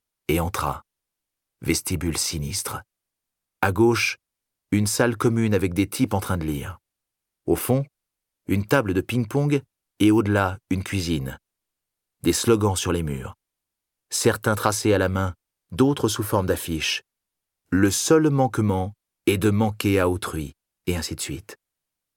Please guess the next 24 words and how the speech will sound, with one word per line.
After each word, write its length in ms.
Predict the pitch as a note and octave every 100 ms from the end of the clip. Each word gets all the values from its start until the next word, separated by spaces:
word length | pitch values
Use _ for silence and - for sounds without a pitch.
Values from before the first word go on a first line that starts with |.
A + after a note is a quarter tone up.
| _ _ _ _ _ -
Guère 260 | D2 G2+ E2
de 100 | G2+
bruit, 340 | E2+ E2 C#2+ _ _ _ _ _ -
peu 140 | A#2
de 100 | A2+
mouvement. 440 | G#2 F2+ D#2+ B1 - _ _ _ _ _ _ _ _
New 240 | F#2 A#2+ B2+
Path 440 | C3+ B2+ C3 - -
faisait 340 | - G#2+ A2
vivre 400 | F2+ G#2+ G2 F#2+
quelques 300 | - G2+ G#2
petites 360 | G2 - G2 F#2+
entreprises. 640 | - F#2 - F2 D2+ D2+ _ _ _ _ -
À 100 | F2+
cette 240 | F2+ -
heure, 260 | A2+ G2+ - _ _ _ _
la 140 | - F#2
plupart 360 | B2 A2+ B2+
des 100 | B2
pensionnaires 580 | A2+ G#2+ - A2 A2+ G#2+
devaient 260 | G2+ F#2 F#2
être 220 | G2+ -
au 60 | F#2
travail, 540 | G2 F#2 F#2 D#2+